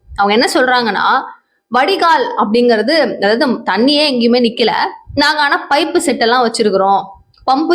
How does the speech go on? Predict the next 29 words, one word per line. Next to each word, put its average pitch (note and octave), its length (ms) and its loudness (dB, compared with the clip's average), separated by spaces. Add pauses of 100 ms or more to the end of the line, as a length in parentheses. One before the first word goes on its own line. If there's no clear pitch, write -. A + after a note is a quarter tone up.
செட்டுன்னு G#3+ 380 2
நினைக்கிறேன், F#3+ 480 -2
பம்ப் C#4+ 300 0
எல்லாம் B3+ 300 2
நாங்க G#3 180 0
வச்சிருக்கோம். A3+ 380 0 (400)
அந்த D4 160 0
பைப் D4 340 -2
கனெக்ஷன்ஸ்லாம் B3 680 0 (280)
mostly D#4+ 360 0
அது D#4 180 2
எல்லாமே C4+ 340 2
சிட்டிக்குள்ள D4+ 580 0
இருந்து C4 260 2
வெளில D4 220 0
போறதுக்காக B3 580 0
நாங்க B3 180 0
அந்த G#3+ 160 0
கனெக்ஷன்ஸ் A3+ 460 0
எல்லாத்தையுமே G3+ 460 0
வச்சிருக்கோம், A3 500 0 (180)
உள்ள D4+ 220 4
தண்ணி B3 320 0
நிக்கலன்னு. G#3 460 0 (420)
அதுல C4 320 2
முதல்ல A#3+ 540 0 (100)
சொன்னதே C#4+ 380 0
பொய் A#3 180 2
தான், - 280 -4